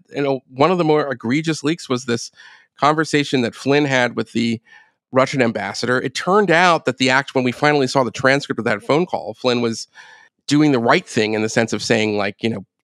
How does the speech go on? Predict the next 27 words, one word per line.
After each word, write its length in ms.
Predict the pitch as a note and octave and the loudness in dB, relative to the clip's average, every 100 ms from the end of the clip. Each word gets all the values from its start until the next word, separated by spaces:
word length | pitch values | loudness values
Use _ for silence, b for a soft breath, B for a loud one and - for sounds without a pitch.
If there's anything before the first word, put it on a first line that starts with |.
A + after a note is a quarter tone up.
| - | 0
"Don't 220 | B2 B2+ | 2 4
overreact 720 | C3+ C#3 B2+ A#2+ A#2 C3+ C#3+ | 4 4 4 2 2 2 0
as 120 | A2 - | -4 -6
we're 80 | |
coming 280 | A2 A#2 A#2 | -4 -2 0
into 180 | A2+ A2 | 0 -2
office, 440 | G#2 D3+ E3+ A#2 | 2 2 2 -2
because 320 | - G#2 A2 G#2+ | -4 -6 -4 -2
when 160 | A2 | -2
we 160 | G#2+ G#2 - | -2 -6 -6
get 140 | A2+ G#2+ | -4 -2
into 240 | G#2+ A2 | -4 -4
a 60 | G#2 | -8
situation 480 | G#2 G#2 G#2 - | -6 -6 -6 -6
where 120 | G#2 G2 | -6 -6
it's 140 | - | -8
a 60 | G#2 B B B B B | -16 B B B B B
tit 160 | - B2 | -4 -2
for 140 | A#2 | 0
tat." 360 | A2 C3 B2+ G#2 | 0 2 2 0
So 120 | A#2 | -2
he 100 | A2 | -2
was, 200 | A2 A2 | -2 -6
he 120 | - | -6
was 100 | A2+ | -6
trying 260 | - B2+ A#2 | 0 0 0
to 280 | - A2 | -2 -6